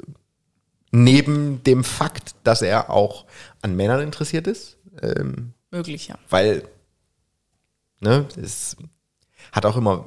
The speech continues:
Speaker 1: ich glaube, was damit zu tun, wie sehr man sich selbst mag. Ne?
Speaker 2: Ja.
Speaker 1: Also wenn man sich selbst nicht so mag, äh, dann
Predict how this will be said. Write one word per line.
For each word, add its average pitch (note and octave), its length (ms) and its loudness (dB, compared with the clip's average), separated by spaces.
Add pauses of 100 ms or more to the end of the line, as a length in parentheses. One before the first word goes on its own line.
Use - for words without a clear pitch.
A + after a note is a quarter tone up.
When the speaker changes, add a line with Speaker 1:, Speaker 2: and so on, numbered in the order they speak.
Speaker 1:
ich - 180 -16
glaube, G#2+ 240 2
was G#2 160 -2
damit G2+ 220 -6
zu G#2+ 80 -8
tun, G#2 240 -6
wie G2+ 80 -2
sehr G2+ 140 2
man G#2 120 2
sich F#2+ 140 -4
selbst - 320 -4
mag. D#2 340 -4 (2250)
Ne? A#2 160 2
Speaker 2:
Ja. F#3+ 60 0
Speaker 1:
Also G2+ 160 0
wenn G#2 80 4
man G#2+ 120 4
sich G2+ 120 0
selbst - 540 0
nicht G2+ 380 -4
so G#2+ 140 0
mag, A2 440 4 (640)
äh, G#2 200 0
dann G2+ 600 -2